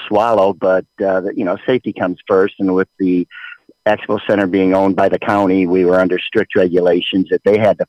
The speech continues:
follow, and, uh, we were still gonna try it. We were at about a, uh, twenty-five percent capacity limit, and, uh, we were still gonna go and, uh, give it a, a shot, but it was, uh, it was kinda tough because it was gonna be on an invitation basis, and then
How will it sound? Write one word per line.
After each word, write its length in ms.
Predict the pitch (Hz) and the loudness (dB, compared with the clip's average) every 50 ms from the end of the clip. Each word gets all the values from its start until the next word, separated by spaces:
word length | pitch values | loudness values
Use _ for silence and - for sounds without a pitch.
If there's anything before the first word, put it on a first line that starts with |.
| _ - | _ -2
follow, 400 | 90 87 87 87 87 87 85 - - - - - - - - | 0 2 2 2 2 2 0 -4 -10 -18 -18 -18 -18 -8 -4
and, 340 | - 101 101 101 104 101 95 | -2 0 2 2 2 2 2
uh, 80 | 104 101 | 4 4
we 140 | 104 127 | 4 4
were 180 | 165 220 277 302 - - | 4 4 2 2 0 0
still 220 | - 185 196 214 | 0 2 2 2
gonna 180 | 180 160 156 156 | 2 2 0 0
try 420 | - - 139 120 117 113 107 101 | 0 0 0 2 2 4 4 2
it. 100 | 104 80 | 2 0
We 160 | 98 104 117 | 0 0 0
were 200 | 127 127 123 120 | 2 2 2 4
at 280 | 113 110 110 107 107 - | 4 4 4 2 2 0
about 420 | 92 90 - 104 101 101 98 98 | -4 -4 -2 0 0 2 2 2
a, 300 | 98 98 95 95 98 95 92 | 2 2 2 2 2 2 2
uh, 140 | 92 92 - - - _ _ _ | 0 0 -2 -6 -12 _ _ _
twenty-five 580 | - - 123 120 123 110 - 113 110 110 110 - | -6 -4 -2 -2 -2 -2 -2 0 0 0 -2 -4
percent 340 | - - 98 - - 107 104 | -8 -14 -10 -6 -6 -6 -6
capacity 640 | - 98 - - 107 95 95 101 - - 90 104 101 | -6 -8 -6 -2 -2 0 0 -2 -4 -6 -4 -4 -2
limit, 420 | 90 90 90 87 87 90 90 90 - | -2 -2 -2 0 0 0 0 0 -2
and, 400 | 104 95 87 87 87 85 82 82 | -2 -2 0 0 0 0 2 2
uh, 120 | 87 90 90 - - - - - _ | 2 0 0 -2 -8 -16 -16 -8 _
we 140 | - 113 135 | 0 2 4
were 160 | 175 220 175 - - | 4 4 2 0 -2
still 180 | - - 156 151 | -2 0 0 2
gonna 180 | 156 147 135 123 | 2 0 0 2
go 380 | 127 127 127 127 127 127 123 - | 2 4 4 4 4 4 2 2
and, 420 | - 120 110 107 107 107 107 98 | 0 -2 -2 -2 -2 -2 -2 -2
uh, 100 | 107 104 | -2 -2
give 240 | 98 - 117 117 113 | -2 -2 -4 -2 -2
it 100 | 123 113 | 0 0
a, 160 | 113 104 104 - 98 | 0 0 -2 -4 -6
a 80 | 95 90 | -8 -8
shot, 400 | - - - 110 107 110 113 - _ | -6 -4 -2 0 0 0 -2 -2 _
but 80 | - 101 | -4 -4
it 80 | 101 | -4
was, 160 | 90 98 92 90 - - _ _ _ _ _ _ _ - | -4 -6 -6 -8 -10 -16 _ _ _ _ _ _ _ -4
uh, 120 | 98 107 120 | -2 0 0
it 80 | - | 0
was 120 | 113 110 - - | 0 0 0 -2
kinda 220 | - 196 202 143 | 0 0 0 -2
tough 300 | - - 127 117 117 - - | -2 -2 -2 -2 -2 -2 -4
because 220 | 123 113 - 113 92 | -4 -4 -2 -2 -2
it 40 | 110 | -2
was 100 | 107 98 | -2 0
gonna 180 | 104 113 107 | 0 0 0
be 140 | 98 101 104 | 2 2 2
on 140 | 104 104 101 | 2 2 2
an 140 | 98 92 87 | 2 0 0
invitation 720 | - 110 110 104 107 - - 123 107 101 101 - - 92 87 | 0 0 0 0 0 0 0 2 2 2 0 0 -2 -2 2
basis, 500 | 82 92 92 95 92 - - 90 85 80 - | 2 4 4 2 2 0 -2 -2 -2 -4 -6
and 160 | - 90 90 | -4 -2 2
then 180 | 92 95 95 90 | 2 2 2 2